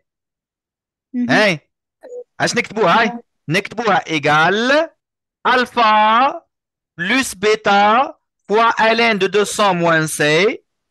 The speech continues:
Speaker 2: افيك نعطيه الفالور دو ألفا قداش؟ الألفا قداش الألفا؟ الألفا هي ميل سانك سون. هكا ولا سوسون ديزنوف فيرغول تروا.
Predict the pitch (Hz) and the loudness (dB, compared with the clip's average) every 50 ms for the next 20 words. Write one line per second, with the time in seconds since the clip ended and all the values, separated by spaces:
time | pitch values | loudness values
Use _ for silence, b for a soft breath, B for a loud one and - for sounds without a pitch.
0 | - 220 233 240 208 233 240 214 - - 180 180 180 180 - 254 247 226 196 220 | -2 0 0 0 2 0 0 0 0 -2 -2 -2 -2 0 0 -2 -2 0 0 0
1 | 220 220 220 208 175 196 190 190 190 185 - 190 180 165 160 156 143 131 147 151 | 0 2 0 0 0 0 0 0 0 0 0 0 0 0 0 -2 -2 0 0 2
2 | 180 220 208 - - - _ _ _ _ _ _ _ - 151 170 180 - 226 220 | 2 0 -2 -4 -10 -16 _ _ _ _ _ _ _ -4 -4 -4 -2 0 -2 0
3 | 214 220 190 208 196 - 175 160 156 - 160 143 131 120 - _ _ _ _ _ | 0 -2 -2 -2 -2 0 -2 -2 -2 0 0 0 0 -2 -4 _ _ _ _ _
4 | _ - 131 135 151 151 - 190 185 170 165 170 160 139 127 - 214 214 - _ | _ -6 -4 -4 -4 -2 0 0 0 2 2 2 2 0 0 -2 -6 -14 -16 _
5 | 220 127 131 160 202 226 208 - - 214 208 202 208 - 214 196 165 139 - _ | -12 -6 -4 -2 -2 -2 -4 -4 -2 -2 -2 -2 -2 -2 0 0 0 0 -2 _
6 | - _ 185 185 _ _ - - 147 180 - 170 160 160 160 180 202 190 - 185 | -18 _ -20 -20 _ _ -6 -4 -4 -2 0 0 0 0 2 0 0 0 0 -2
7 | 170 - 196 190 175 170 180 156 160 180 175 156 156 151 147 160 143 - 147 139 | -2 0 -2 -2 -2 -2 -6 -4 -2 -2 -2 -2 -4 -4 -4 -6 -6 -4 -4 -2
8 | 131 131 131 139 156 190 240 | 0 2 2 2 2 2 0